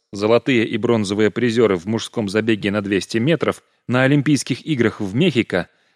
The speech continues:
занимают свои места на пьедестале почёта на церемонии вручения медалей со значками прав человека и чёрных носках без обуви.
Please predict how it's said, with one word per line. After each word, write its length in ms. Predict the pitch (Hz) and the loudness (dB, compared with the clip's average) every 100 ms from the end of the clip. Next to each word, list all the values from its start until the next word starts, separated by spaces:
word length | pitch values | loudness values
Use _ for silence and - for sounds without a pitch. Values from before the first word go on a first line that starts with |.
| - | -8
занимают 540 | 101 123 147 185 170 | 0 2 4 2 0
свои 240 | - 151 | 0 2
места 340 | 143 143 - 170 | 2 0 0 0
на 120 | 151 | 0
пьедестале 580 | - 127 120 - 147 131 | -2 -4 -4 0 0 2
почёта 460 | 123 113 170 156 | 0 0 0 0
на 120 | 131 123 | 0 -2
церемонии 540 | - 120 135 139 131 | 0 0 2 0 0
вручения 560 | 104 120 - 135 120 101 | 0 0 0 0 2 2
медалей 560 | 104 101 147 156 147 - - - | 0 2 2 4 2 -2 -20 -16
со 180 | - 160 | -2 0
значками 560 | 123 135 - - 175 160 | 2 0 0 0 2 2
прав 380 | - 131 135 | 2 2 0
человека 600 | - 113 101 104 160 - | 0 0 2 2 0 2
и 240 | 147 - 127 | 0 0 -6
чёрных 460 | - 156 135 127 | 0 2 2 -2
носках 480 | 113 104 - 131 120 | -4 -4 -2 -2 -2
без 300 | 110 110 98 | 0 0 0
обуви. 480 | - 127 98 87 80 | -2 0 0 -2 -6